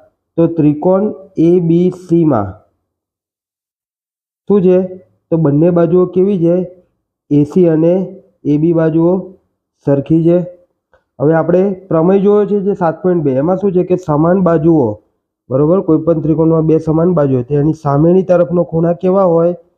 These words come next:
સરખા હોય. તો આપણે લખીશું, માટે ત્રિકોણ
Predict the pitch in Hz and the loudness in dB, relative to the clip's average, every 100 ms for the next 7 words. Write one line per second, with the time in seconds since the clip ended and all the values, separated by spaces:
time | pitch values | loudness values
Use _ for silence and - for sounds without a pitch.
0 | _ _ _ - 147 147 160 160 175 175 | _ _ _ -4 -2 -2 0 2 0 -2
1 | - - _ _ 147 139 147 156 156 190 | -10 -20 _ _ -4 -2 0 0 0 0
2 | 175 156 175 - _ _ _ _ 123 131 | 0 -2 -2 -6 _ _ _ _ -10 -4
3 | 147 170 156 160 170 - _ _ _ _ | 0 0 0 0 0 -8 _ _ _ _
4 | _ _ _ _ _ _ _ _ 147 151 | _ _ _ _ _ _ _ _ 0 0
5 | 151 165 | 0 0